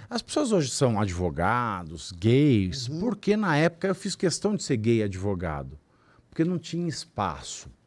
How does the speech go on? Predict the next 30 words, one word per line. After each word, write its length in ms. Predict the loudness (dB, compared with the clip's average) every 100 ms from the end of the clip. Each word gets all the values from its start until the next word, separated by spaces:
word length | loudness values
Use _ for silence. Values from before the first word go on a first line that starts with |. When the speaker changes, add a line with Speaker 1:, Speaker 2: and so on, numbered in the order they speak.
| _ _ _ _ _ _ _ _ _ _
Speaker 1:
Então, 200 | 2 4
eu 180 | 6 6
já 140 | 6 4
perdi 400 | 4 4 4 0
emprego, 720 | 0 2 6 8 6 4 2
já 140 | 0
perdi 400 | 2 2 2 0
casa, 600 | -2 0 2 4 2 0 -2
eu 40 |
já 140 | -4
perdi 360 | -2 0 0 0
muita 360 | 0 0 0 0
coisa. 420 | 0 -2 -2 -4
Speaker 2:
É 100 | -4
sério? 680 | -2 -2 0 2 0 -4 -8 -18 _
O 60 | 2
Speaker 1:
Mas 240 | 4 6
eu 160 | 6 6
Speaker 2:
preconceito 260 | 4 2 0
sempre 240 | 0 0
te 120 | 0
rondou, 640 | 4 4 4 4 6 4 4
é, 220 | 0 -2 -8 -10
t-, 80 | -4
estava 280 | -2 -2 -2
do 60 | -2
seu 200 | 0 0
lado 320 | 2 0 0
ali, 220 | -2 -4
né? 220 | -4 -4